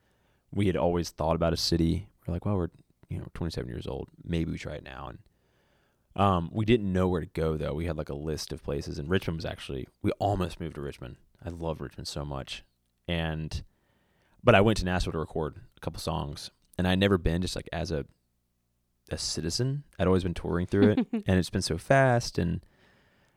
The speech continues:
Speaker 1: and I just loved it. You could kinda feel the, the buzz coming out of covid too. Just felt like something was going on. So we were like, "You know what? That's a sign. Let's do it. Let's go there." And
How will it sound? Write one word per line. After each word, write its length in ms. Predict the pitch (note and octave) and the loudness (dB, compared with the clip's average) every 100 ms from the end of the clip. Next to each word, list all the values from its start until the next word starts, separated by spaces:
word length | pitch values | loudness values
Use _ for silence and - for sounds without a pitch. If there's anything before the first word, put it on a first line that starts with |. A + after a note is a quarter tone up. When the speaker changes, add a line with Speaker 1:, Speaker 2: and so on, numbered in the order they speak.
| - | -8
Speaker 1:
and 100 | F#2+ | -6
I 80 | G2 | -2
just 220 | G2+ F#2 | -2 0
loved 220 | E2+ G#2 | 2 4
it. 120 | D#2+ - | 2 -2
You 120 | G2 | -4
could 120 | G2 G2+ | 0 0
kinda 180 | G#2 | 0
feel 220 | - F2+ F2 | 2 2 2
the, 180 | D#2 - | 0 -2
the 100 | - | -4
buzz 560 | D#2+ D#2+ E2 F#2 - - _ - | 0 2 4 2 -2 -6 _ -6
coming 180 | F#2+ F2+ | 0 0
out 80 | |
of 60 | F#2 | 2
covid 240 | D#2+ E2+ | 0 0
too. 320 | - G2+ G2 A2 | 0 0 0 -4
Just 180 | G#2 - | -6 -4
felt 240 | - E2 | 0 0
like 160 | E2 E2 | 0 -4
something 200 | E2+ E2+ | -4 -4
was 100 | F2 | -2
going 220 | E2+ E2 | -2 0
on. 320 | D#2 E2 F2 G2 - _ _ _ _ _ | 0 0 -2 -4 -16 _ _ _ _ _
So 260 | - A2 G2+ | 0 4 6
we 100 | G2+ | 4
were 60 | |
like, 160 | F#2+ E2+ | 2 0
"You 80 | G#2+ | 0
know 120 | A2 | 2
what? 180 | G#2+ - _ _ _ | 0 -2 _ _ _
That's 240 | - F2 - | -6 -4 -4
a 40 | |
sign. 440 | - D#2+ D#2 D#2+ - - - | -4 -2 -2 -4 -8 -18 -10
Let's 160 | E2+ - | -10 -6
do 160 | D2+ C#2 | -4 -4
it. 160 | C#2+ _ - | -6 _ -14
Let's 140 | F#2 | -8
go 180 | - D2+ | -4 -2
there." 240 | D2+ E2 C#2+ | -2 -2 -4
And 200 | D2 | -8